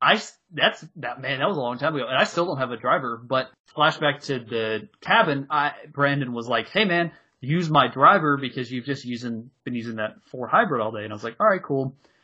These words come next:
So, <laughs> man, I just, like, back and forth, and I, I did not come back at the same spot.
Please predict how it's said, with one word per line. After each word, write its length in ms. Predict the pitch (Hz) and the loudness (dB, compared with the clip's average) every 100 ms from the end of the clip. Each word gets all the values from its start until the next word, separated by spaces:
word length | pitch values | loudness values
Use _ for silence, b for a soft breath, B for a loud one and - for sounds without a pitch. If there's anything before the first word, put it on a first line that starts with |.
| _ | _
So, 360 | - 143 139 143 139 | -6 2 2 2 -2
<laughs> 60 | |
man, 380 | 131 123 101 98 - _ _ _ | -6 -4 -4 -6 -14 _ _ _
I 360 | 151 160 180 185 | 8 10 8 6
just, 280 | 151 151 127 | 2 -4 -4
like, 280 | 120 107 101 _ _ _ - | -4 -4 -6 _ _ _ 2
back 500 | 202 208 208 202 - | 6 8 6 4 -2
and 200 | 143 135 - _ - | -2 -2 -6 _ 0
forth, 380 | 147 143 123 - - | 4 4 2 -2 -6
and 240 | 127 131 | -4 -4
I, 160 | - - - - | -4 -6 -6 -2
I 120 | 156 | 2
did 180 | 147 123 | 2 2
not 300 | 127 139 - | 6 6 4
come 160 | 147 135 | -2 0
back 220 | 123 - | 0 -2
at 40 | 117 | -8
the 60 | |
same 240 | - 123 117 | -6 -6 -6
spot. 460 | - 117 113 - | -6 -2 -2 -4